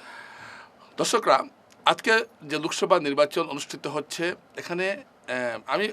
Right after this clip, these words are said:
আজকে আলোচনাটা মূলত কেন্দ্রীভূত করছি শিলচর লোকসভা আসনকে নিয়ে। শিলচর লোকসভা আসনে আজকে ভোট গ্রহণ চলছে সকাল থেকেই। যে বিষয়, যে বিষয়টাকে আজকে সবচাইতে বেশি লক্ষণীয়, সেটা হলো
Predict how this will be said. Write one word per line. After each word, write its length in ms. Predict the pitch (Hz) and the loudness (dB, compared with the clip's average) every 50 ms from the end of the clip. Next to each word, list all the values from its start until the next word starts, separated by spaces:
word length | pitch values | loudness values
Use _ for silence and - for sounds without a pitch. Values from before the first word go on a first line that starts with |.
| - - | -4 -4
আজকে 260 | - - - - 196 | -6 -6 -2 2 2
আলোচনাটা 520 | 175 165 170 - - 190 190 180 208 190 180 - - - | 4 4 2 0 -2 -4 -2 0 0 0 0 -2 -8 -12
মূলত 320 | 143 139 151 - - - | -8 -8 -6 -6 -6 -6
কেন্দ্রীভূত 420 | 170 - 156 156 160 170 175 175 180 | -6 -6 -4 -2 0 0 0 -2 -4
করছি 340 | 170 165 165 165 - 190 | -4 -6 -8 -6 -4 -4
শিলচর 480 | 185 - - 143 135 - 156 147 151 143 - 151 | -4 -4 -6 -8 -4 0 2 4 4 2 0 -6
লোকসভা 340 | 151 139 - - 147 131 120 | -10 -10 -6 -2 0 2 2
আসনকে 360 | 117 - 127 117 - 123 107 | 0 0 -4 -14 -12 -12 -12
নিয়ে। 180 | 95 101 92 87 120 117 - - - - - 123 - - | -14 -14 -14 -14 -14 -14 -16 -20 -14 -12 -12 -12 -10 -10
শিলচর 380 | - - 175 165 - 247 240 214 | -10 -8 -8 -4 -2 0 0 0
লোকসভা 400 | 202 202 - - 208 190 185 165 | 0 -2 0 2 4 6 6 6
আসনে 400 | 165 - 190 151 127 110 117 175 - - - - - - - - - - _ _ _ _ _ - - - - - - - - - | 6 4 0 -4 -4 -6 -8 -10 -14 -18 -20 -20 -20 -20 -20 -20 -20 -20 _ _ _ _ _ -20 -20 -20 -20 -20 -20 -14 -8 -6
আজকে 440 | 135 147 - - 196 185 185 190 - - _ - - - - - - - 123 | -6 -6 -2 0 2 2 2 0 -2 -8 _ -20 -20 -20 -20 -20 -20 -10 -2
ভোট 200 | 139 175 180 170 | 2 2 2 4
গ্রহণ 160 | 165 180 180 | 4 2 2
চলছে 300 | - - 165 160 151 175 | 2 0 -2 -2 -2 -4
সকাল 300 | 160 - 151 147 147 156 | -6 -6 -2 0 0 0
থেকেই। 320 | 151 - 170 156 175 208 262 - - - - - - - - - - - - - | 0 -2 -8 -8 -8 -10 -12 -14 -20 -20 -20 -20 -20 -20 -20 -20 -20 -20 -20 -20
যে 260 | 135 120 143 202 220 | -10 2 6 8 8
বিষয়, 300 | 180 175 175 - 233 214 196 185 185 175 - | 8 6 4 2 2 2 2 0 -4 -8 2
যে 140 | - 180 202 | 4 4 4
বিষয়টাকে 420 | 196 190 - 220 208 208 196 202 190 | 4 2 -2 -2 -2 0 0 0 0
আজকে 200 | 185 - - 180 | 0 -2 -6 -6
সবচাইতে 440 | - - 180 - - 208 202 196 170 | -6 -8 -6 -4 -4 -2 -2 -2 -2
বেশি 240 | 135 139 - - 147 | -2 -4 -4 -4 -4
লক্ষণীয়, 420 | 131 127 - - - 160 160 165 | -4 -6 -6 -8 -8 -8 -8 -8
সেটা 220 | - - 135 151 | -8 -8 -6 -4
হলো 280 | 160 156 135 139 139 | -2 -2 -2 -2 -4